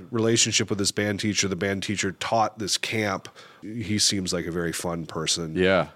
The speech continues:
Speaker 1: So I'm excited to hopefully see that take off.
Speaker 2: Yeah, I think my daughter had the same person. That, that
Speaker 1: Yeah.
Speaker 2: dude's
Speaker 1: Yeah, yeah,
Speaker 2: awesome. Yeah.
Speaker 1: And then me, I'm looking forward to,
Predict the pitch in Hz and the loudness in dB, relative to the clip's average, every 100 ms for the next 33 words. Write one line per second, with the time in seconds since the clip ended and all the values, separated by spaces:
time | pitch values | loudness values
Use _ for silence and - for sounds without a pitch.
0 | - - 87 80 76 87 82 82 - 82 | -2 0 0 -2 -4 -4 -4 0 0 -2
1 | 80 78 73 90 82 85 78 - 76 73 | -4 -6 -4 -6 -4 -4 -2 -2 -2 -6
2 | - 76 69 69 65 98 113 90 90 107 | -8 -8 -8 -10 -2 4 6 6 4 -2
3 | - - 90 87 85 82 80 78 - 80 | -4 -4 0 2 4 4 2 -2 -2 -2
4 | 73 80 76 76 71 69 67 95 78 78 | 0 -2 -2 -4 -4 -4 -4 -2 -2 0
5 | 76 - 69 92 90 73 69 - _ - | -2 0 0 2 0 -2 -6 -16 _ -2
6 | 76 69 - _ - - - 127 120 127 | -2 -2 -8 _ -20 -20 -6 0 2 2
7 | 120 135 135 123 147 143 139 127 120 131 | 2 4 4 4 4 2 2 0 2 2
8 | 127 127 117 - 127 123 120 120 107 | 4 4 4 2 4 6 6 4 2